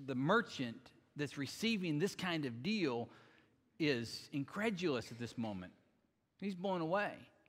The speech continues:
And so I'm sure he thinks, "Man, this is the best day of my life." And he turns and he walks out the door. I can just imagine that he turned to the guy and said, "Hey, if there's ever anything that I can do for you, let me know."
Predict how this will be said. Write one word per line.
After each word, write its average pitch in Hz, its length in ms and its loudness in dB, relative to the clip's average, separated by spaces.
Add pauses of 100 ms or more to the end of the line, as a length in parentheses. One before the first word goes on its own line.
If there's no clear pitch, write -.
(320)
And 143 120 0
so 214 160 6
I'm 165 120 6
sure 226 420 4
he 156 160 -2
thinks, 160 360 0
"Man, 196 180 -2
this 214 180 -4
is 170 80 -4
the - 120 -8
best 147 300 0
day 175 140 4
of 156 100 2
my 165 180 4
life." 202 240 6
And 160 80 -4
he 151 80 0
turns 220 380 0
and 156 120 0
he 120 80 -4
walks 196 280 4
out 175 140 2
the 160 80 -2
door. 208 260 8 (260)
I 160 120 10
can 160 260 0 (100)
just 180 200 -4
imagine 185 640 6
that 165 80 0
he 156 100 2
turned 233 400 -2
to 175 60 -8
the 165 60 -4
guy 170 200 6
and 165 80 2
said, 156 160 -2
"Hey, 185 440 2 (840)
if 202 100 4
there's 202 240 4 (120)
ever 254 340 10
anything 208 440 2
that 180 100 4
I 170 100 10
can 165 160 2
do 196 220 0
for 156 160 -4
you, 151 520 2 (540)
let 185 240 8
me 196 140 4
know." 190 340 6